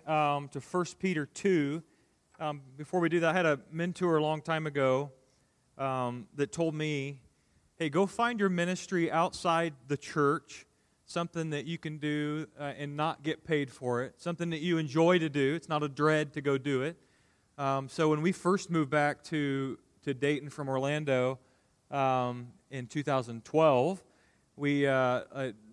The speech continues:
reached out, and it worked out to be the, the, the Dayton Flyers football team chaplain. And so yesterday we had our, our kickoff to our seventh year, and, uh, it's cool to be a part of, of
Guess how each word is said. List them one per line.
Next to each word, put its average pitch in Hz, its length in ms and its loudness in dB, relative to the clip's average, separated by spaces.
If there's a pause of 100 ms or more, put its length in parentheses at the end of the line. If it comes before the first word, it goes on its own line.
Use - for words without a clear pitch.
reached 147 280 0
out, 143 380 4
and 131 220 -6
it 127 100 -4
worked 143 240 -2
out 139 200 0
to 139 80 -10
be 135 180 -2
the, 127 360 -2
the, 131 160 -6 (120)
the 135 100 -4
Dayton 139 260 -2
Flyers 135 400 0
football 135 520 0
team 135 260 -8
chaplain. 127 580 -2 (720)
And 127 160 -8
so 135 200 0
yesterday 139 580 0
we 131 160 2
had 127 180 2
our, 123 220 2 (460)
our 135 80 2
kickoff 160 520 4
to 165 80 2
our 143 120 6
seventh 147 420 0
year, 135 460 2 (400)
and, 127 360 -4
uh, 123 360 2
it's 143 180 -2
cool 208 260 4
to 208 60 4
be 175 160 6
a 160 60 4
part 156 520 4
of, 135 360 0 (100)
of 139 140 0